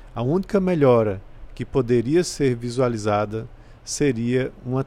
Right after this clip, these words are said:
trégua na guerra Rússia versus Ucrânia,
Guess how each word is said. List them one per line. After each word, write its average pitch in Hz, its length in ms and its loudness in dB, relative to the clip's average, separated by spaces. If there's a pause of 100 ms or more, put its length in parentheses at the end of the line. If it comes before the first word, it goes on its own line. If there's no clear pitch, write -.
(140)
trégua 110 540 0 (240)
na 123 180 -2
guerra 107 500 0 (200)
Rússia 147 440 -2
versus 113 440 -4
Ucrânia, 107 680 -4